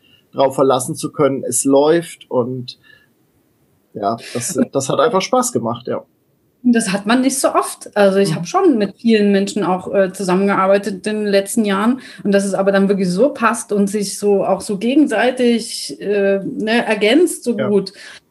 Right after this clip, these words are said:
Speaker 2: Äh, das hat man tatsächlich nicht so oft. Und wahrscheinlich hatten wir am Anfang auch direkt so den richtigen Riecher, haben's einfach probiert und dieses Mammutprojekt, äh, auf uns genommen, obwohl wir ja auch nicht wussten, na,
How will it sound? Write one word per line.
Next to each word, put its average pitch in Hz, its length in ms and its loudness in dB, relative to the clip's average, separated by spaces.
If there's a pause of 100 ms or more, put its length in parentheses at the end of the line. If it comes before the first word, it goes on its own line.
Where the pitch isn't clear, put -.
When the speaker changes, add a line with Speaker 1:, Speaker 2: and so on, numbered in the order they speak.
(220)
Speaker 2:
Äh, 202 160 -2
das 226 180 -2
hat 269 140 -2
man 233 280 0
tatsächlich 202 360 -4
nicht 196 180 -4
so 190 120 -6
oft. - 280 -8
Und 180 340 -4
wahrscheinlich 285 380 2
hatten 311 200 2
wir 294 140 4
am 254 80 -4
Anfang 277 460 2
auch 226 220 -2
direkt 247 320 -2
so 262 80 -4
den 240 160 2
richtigen 240 340 0
Riecher, 294 400 0
haben's 262 140 -2
einfach 240 300 -6
probiert 233 500 -2 (340)
und 240 160 2
dieses 233 500 0 (140)
Mammutprojekt, 233 1080 0 (300)
äh, 214 300 0 (560)
auf 254 200 0
uns 285 240 2
genommen, 254 580 2 (840)
obwohl 202 280 2
wir 214 60 6
ja 185 140 4
auch 202 80 4
nicht 196 180 -2
wussten, 196 440 -2
na, 190 380 -2